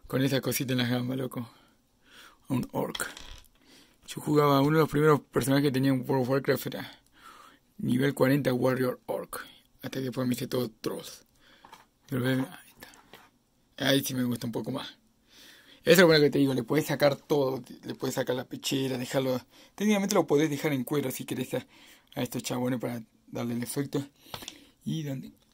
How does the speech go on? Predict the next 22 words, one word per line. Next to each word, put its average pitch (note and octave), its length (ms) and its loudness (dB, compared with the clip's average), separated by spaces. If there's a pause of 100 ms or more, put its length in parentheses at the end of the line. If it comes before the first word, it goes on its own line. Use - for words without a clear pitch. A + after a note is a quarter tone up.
(160)
oh, D#3 240 6
mira, B2 200 0
te B2+ 120 -4
trae C3 280 2
esto. E3 400 2 (1500)
Esto - 160 -18
lo B2+ 60 -6
hemos B2 220 -4
visto B2+ 240 -6
también B2 280 -2
que C3 80 -6
va B2+ 200 -4 (1200)
atrás C3 300 -6
como B2+ 200 -4
una B2+ 180 -2
capa, C#3 540 -2
se - 100 -12
engancha C3 300 -2
allí B2+ 140 0
en C3 60 -2
la B2+ 140 -2
hombrera. C3 680 -6